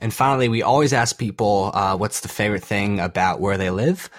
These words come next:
But since you've lived in, we'll say, what, Mauritius, Brazil, Argentina, Chile, Uruguay, Malaysia,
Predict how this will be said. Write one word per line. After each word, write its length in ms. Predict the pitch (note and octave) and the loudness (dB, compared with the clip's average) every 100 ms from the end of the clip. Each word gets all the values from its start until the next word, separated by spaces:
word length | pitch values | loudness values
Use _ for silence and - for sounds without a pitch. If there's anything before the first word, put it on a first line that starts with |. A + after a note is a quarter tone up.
| - | -6
But 160 | - G#2 | -2 0
since 280 | - A#2 - | 0 0 0
you've 200 | A2 G#2 | -2 0
lived 340 | G#2+ G#2+ G2 | 0 0 0
in, 480 | - G2 F#2+ F#2 D#2 | -2 0 0 -2 -2
we'll 80 | F2+ | -4
say, 260 | - F#2 | -2 0
what, 280 | F#2 F#2 - | 2 0 0
Mauritius, 480 | F#2+ G2+ - G#2 - | 0 0 2 0 0
Brazil, 580 | G2+ F2 G2+ G2 F#2 E2+ | -2 -2 0 0 0 -2
Argentina, 580 | F#2 E2+ E2 A2 G2 F#2 | -6 -6 -6 -2 -2 -2
Chile, 360 | F2 A#2+ G2+ F#2 | -2 0 2 0
Uruguay, 560 | F2+ G#2 F#2+ F#2 F#2 E2+ | 0 0 0 0 -2 0
Malaysia, 520 | G#2+ G#2 F#2+ D#2 | 2 2 0 -4